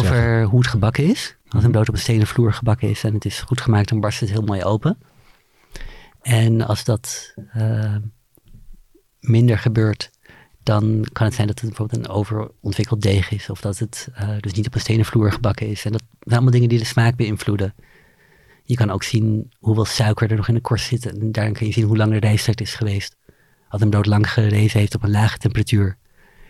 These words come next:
Speaker 1: dan is een van die processen in het meel is dat zich, eh, z-, zetmeel wordt omgezet in suiker door enzymen. En bij een brood wat snel gemaakt is, gebeurt dat eigenlijk niet. Dus dat heeft een andere kleur, een andere glans.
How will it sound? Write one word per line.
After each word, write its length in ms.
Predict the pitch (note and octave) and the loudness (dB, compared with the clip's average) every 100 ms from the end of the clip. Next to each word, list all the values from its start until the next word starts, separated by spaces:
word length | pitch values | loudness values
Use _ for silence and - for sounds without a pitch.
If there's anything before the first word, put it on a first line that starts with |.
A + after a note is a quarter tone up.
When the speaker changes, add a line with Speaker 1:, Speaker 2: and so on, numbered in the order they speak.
| _ _ | _ _
Speaker 1:
dan 280 | G#2+ G2+ G#2 | -2 0 -2
is 120 | - | 0
een 140 | G2+ | 0
van 100 | G#2+ | 2
die 100 | G#2 | 2
processen 380 | G#2+ - G2+ G#2+ | 2 0 0 0
in 40 | G2 | 0
het 220 | G2 - - A#2 - | -2 -8 -10 -12 -2
meel 260 | G#2 G2+ | 2 2
is 80 | G2+ | 2
dat 160 | - F#2+ | -2 -6
zich, 400 | - F#2+ - - _ | -8 -10 -12 -20 _
eh, 240 | A#2+ G2+ G#2 G2+ | -8 -6 -6 -8
z-, 180 | G#2 - | -10 -12
zetmeel 340 | - A2+ - G#2+ | -4 -2 2 0
wordt 140 | G#2 | 0
omgezet 300 | G2+ - G#2+ | -2 -4 -2
in 80 | G#2 | -2
suiker 440 | - G2+ A#2+ D#3+ - _ _ | -2 0 2 2 -2 _ _
door 160 | - | -4
enzymen. 520 | A2 G#2+ A#2+ D#3 G#3 - _ _ _ _ - - _ _ _ - | -2 2 4 4 0 -8 _ _ _ _ -20 -20 _ _ _ 0
En 200 | A#2+ A2 | 2 4
bij 100 | A2 | 2
een 60 | |
brood 180 | A2 G#2+ | 2 0
wat 100 | G#2+ | 0
snel 220 | - A2+ | 0 0
gemaakt 360 | G#2+ A#2+ G#2+ A#2 | 2 2 2 0
is, 120 | G#2 | -4
gebeurt 240 | A2 G#2 | -2 0
dat 120 | A2 F#2 | 0 0
eigenlijk 320 | F#2 E2+ F2 | -4 -6 -4
niet. 320 | F#2 - - _ _ | -6 -6 -14 _ _
Dus 120 | - | -8
dat 100 | G2+ | -2
heeft 160 | G2+ G2+ | 0 0
een 80 | A2+ | -2
andere 260 | G2+ G#2+ G2+ | -2 -4 -2
kleur, 240 | - G#2+ | -2 0
een 60 | G2 | 0
andere 240 | G2 G#2 | -4 -4
glans. 420 | F#2 A2 F#2 - | -4 -2 -2 -4